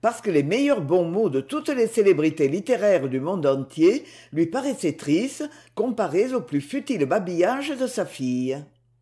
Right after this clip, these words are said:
Lion littéraire, notabilité politique, arrière. Si George Alfred Lawrence et George Augustus Sala eussent appelé pour collaborer avec eux, le révérend Charles Kingsley et monsieur le major White Melville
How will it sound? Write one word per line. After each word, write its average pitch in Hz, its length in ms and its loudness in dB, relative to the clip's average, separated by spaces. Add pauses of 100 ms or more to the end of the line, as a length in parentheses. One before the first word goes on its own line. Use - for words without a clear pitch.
(280)
Lion 269 340 -2
littéraire, 185 760 0 (240)
notabilité 202 760 0
politique, 190 800 0 (240)
arrière. 139 680 0 (440)
Si 220 240 0
George 262 320 0
Alfred 196 480 0
Lawrence 156 580 0 (320)
et 175 120 6
George 277 320 0
Augustus 220 520 -4
Sala 156 480 -2 (260)
eussent 165 340 -2
appelé 202 480 2
pour 180 240 -8
collaborer 226 540 2
avec 135 360 -2
eux, 175 300 2 (260)
le 170 140 2
révérend 262 580 0
Charles 160 380 0
Kingsley 180 680 0 (140)
et 180 100 4
monsieur 247 280 0
le 277 100 0
major 185 420 0
White 165 360 2
Melville 143 640 0